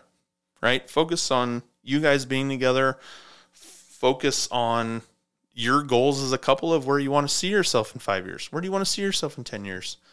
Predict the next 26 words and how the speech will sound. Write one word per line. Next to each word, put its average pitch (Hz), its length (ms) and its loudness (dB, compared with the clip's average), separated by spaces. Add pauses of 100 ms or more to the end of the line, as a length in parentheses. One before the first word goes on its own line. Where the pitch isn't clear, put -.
(560)
When 131 120 0
do 160 60 2
we 165 100 4
wanna 156 200 2
start 143 240 2
having 110 220 0
kids? - 320 -10
When 135 100 0
are 160 40 2
we 180 60 2
gonna 170 160 2
buy 139 160 4
a - 40 -2
house? - 560 -4 (960)
You 101 80 -8
know, 98 120 -8
all 143 240 6
these 127 220 0
things, 98 320 -8
and 117 240 -6
just 131 120 -2
start 139 180 2
having 139 280 2
these 113 180 -4
conversations. 123 760 -4
So, - 280 -10